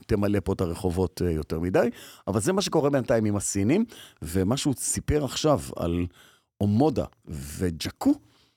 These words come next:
ממשיך את הטרנד הזה. ימשיך את הטרנד הזה. כי אני בחנתי עכשיו את הזיקר X, קריפטון.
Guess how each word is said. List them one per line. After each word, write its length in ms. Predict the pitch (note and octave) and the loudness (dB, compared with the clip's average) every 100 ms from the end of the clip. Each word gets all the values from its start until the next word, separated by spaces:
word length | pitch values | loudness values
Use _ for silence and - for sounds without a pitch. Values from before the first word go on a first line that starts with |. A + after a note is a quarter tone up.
| _ _ _ _ _ _ _ _ _ - | _ _ _ _ _ _ _ _ _ 2
ממשיך 480 | B2+ C3+ - F#3 F#3+ | 4 4 4 4 4
את 100 | C#3 | 2
הטרנד 320 | C#3+ D#3 C#3 | 4 4 4
הזה. 140 | G#2+ G2 _ _ _ _ _ _ _ _ _ _ _ _ - | 0 -4 _ _ _ _ _ _ _ _ _ _ _ _ 2
ימשיך 340 | A2+ - C#3+ | 2 4 2
את 80 | B2+ | 2
הטרנד 260 | - A#2 G2+ | 2 2 2
הזה. 160 | F2 D#2+ - - - | 0 -4 -10 -20 -6
כי 560 | - D3 D3 C#3+ C#3 C#3+ - B2 | 2 6 6 6 6 2 0 2
אני 140 | E3+ | 4
בחנתי 320 | E3 E3+ E3 | 4 4 2
עכשיו 260 | D3 D#3 C3+ | 2 4 4
את 100 | B2 | 4
הזיקר 840 | A#2+ A2+ A2 G#2+ G#2 F#2 B2+ - A2+ | 6 6 4 4 4 2 0 0 0
X, 220 | D3 - - - - - | 0 -2 -4 -4 -6 -10
קריפטון. 460 | - B2+ - G3+ G3 | -4 -2 0 0 0